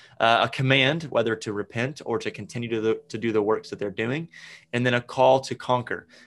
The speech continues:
Um, those that remain faithful to the Lord will conquer as the Lord has already conquered. They will be with him forever.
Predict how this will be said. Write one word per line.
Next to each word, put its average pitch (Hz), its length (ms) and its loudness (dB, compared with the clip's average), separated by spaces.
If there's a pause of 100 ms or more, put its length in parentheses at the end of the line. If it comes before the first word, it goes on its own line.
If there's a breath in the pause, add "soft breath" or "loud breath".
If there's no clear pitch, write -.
(100)
Um, 101 240 -2
those 113 240 4
that 113 200 -4
remain 110 540 -2
faithful 131 480 0
to 147 140 -6
the 135 100 0
Lord 104 300 0
will 113 180 0
conquer 110 440 -6
as 101 260 -2
the 101 80 -8
Lord 104 240 -4
has 101 160 -10
already 101 320 0
conquered. 98 440 -10
They 98 120 -8
will 98 140 -6
be 101 200 -6
with 95 160 -8
him 98 220 -10
forever. - 420 -10